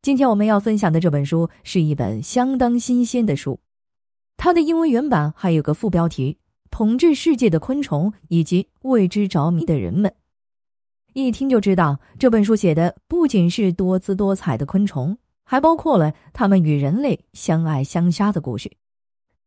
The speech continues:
这本书的作者戴维·麦克尼尔是一名科技杂志专栏作家和记者。虽然他不是研究昆虫的专家，但却有着过硬的科学素养，同时又有记者的敏锐观察、广阔视野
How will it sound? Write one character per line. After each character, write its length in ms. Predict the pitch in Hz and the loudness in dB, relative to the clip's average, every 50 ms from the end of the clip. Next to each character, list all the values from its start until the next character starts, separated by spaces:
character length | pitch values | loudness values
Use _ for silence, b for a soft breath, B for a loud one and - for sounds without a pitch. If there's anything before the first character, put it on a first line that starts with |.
| _ _ _ | _ _ _
这 140 | - 359 320 | 0 2 4
本 120 | 294 262 | 4 2
书 140 | 233 - 262 | 2 2 2
的 100 | 214 208 | 2 2
作 200 | 202 247 220 180 | 2 2 2 2
者 260 | - 170 143 165 151 | 2 2 0 0 0
戴 240 | 170 - 233 214 180 | 0 0 2 2 2
维· 160 | 165 156 156 | 2 2 2
麦 140 | 170 202 196 | 2 2 0
克 140 | 185 - 185 | 0 0 0
尼 180 | 139 135 185 233 | 0 2 2 0
尔 240 | 226 254 156 - - _ _ _ - | 0 -2 -4 -6 -10 _ _ _ -12
是 200 | - - 302 302 | -6 -2 -2 -2
一 120 | 285 262 | 0 0
名 240 | 233 185 180 202 226 | 0 0 0 0 -2
科 240 | 226 - - 294 294 | -4 -4 -2 -2 -2
技 160 | 285 - 185 | 0 -2 -2
杂 200 | - 160 147 160 | -2 0 -2 -2
志 200 | 175 165 143 143 | 0 0 -2 0
专 160 | - 196 180 | 0 0 0
栏 160 | 160 143 170 | 2 2 0
作 180 | 196 - 233 170 | 0 0 0 0
家 180 | 143 - 151 147 | 0 0 -2 -2
和 140 | 139 - | -2 -2
记 160 | 202 - 269 202 | -4 -2 -2 -4
者。 220 | - - 98 - _ _ _ _ _ _ _ _ _ _ _ _ _ _ | -4 -4 -8 -10 _ _ _ _ _ _ _ _ _ _ _ _ _ _
虽 80 | - 277 | -2 0
然 160 | 277 262 254 | 2 2 2
他 120 | 240 269 240 | 2 2 2
不 120 | 214 226 | 2 2
是 120 | 208 220 | 0 2
研 160 | 185 185 190 196 | 2 2 2 2
究 100 | 214 208 | 0 0
昆 180 | 208 - 208 | 0 0 0
虫 140 | 196 190 151 | 0 2 2
的 80 | 156 156 | 2 2
专 180 | 160 170 160 | 2 2 0
家， 260 | 160 190 175 170 - _ _ _ _ _ _ | 0 0 -2 -2 -4 _ _ _ _ _ _
但 180 | - 339 320 | 2 2 2
却 120 | 277 349 311 | 2 2 2
有 140 | 208 170 | 2 2
着 140 | 160 160 220 | 2 0 0
过 260 | 226 - 320 320 285 | -2 -2 0 0 0
硬 200 | 254 277 262 208 | 2 2 2 0
的 160 | 151 143 143 139 | 0 0 -2 -2
科 120 | - - | -4 -4
学 140 | 143 - 156 | -2 -2 -4
素 220 | 160 - 247 185 | -4 -2 -4 -4
养， 160 | 131 - - _ _ _ _ _ _ _ | -4 -6 -12 _ _ _ _ _ _ _
同 240 | - - 185 190 208 | -4 -2 0 2 2
时 240 | 202 190 180 185 180 B B B | 2 2 0 0 -2 B B B
又 100 | 202 185 | 0 0
有 180 | 160 151 147 | 2 0 -2
记 240 | 147 - - 302 247 | -2 -4 -2 -2 -2
者 160 | - - 143 | 0 -2 -2
的 120 | 147 165 160 | 0 0 0
敏 200 | 156 131 113 123 | 0 0 -2 -2
锐 120 | 151 147 | -2 -2
观 240 | 143 - 165 170 175 | -2 0 0 0 0
察、 280 | - - - 98 - _ _ _ | 0 -2 -6 -8 -10 _ _ _
广 220 | - - 202 208 214 | -2 0 0 0 0
阔 120 | - 285 | 0 -2
视 220 | 277 - - 349 | -2 0 0 0
野 220 | 262 170 135 95 | 0 0 -2 -6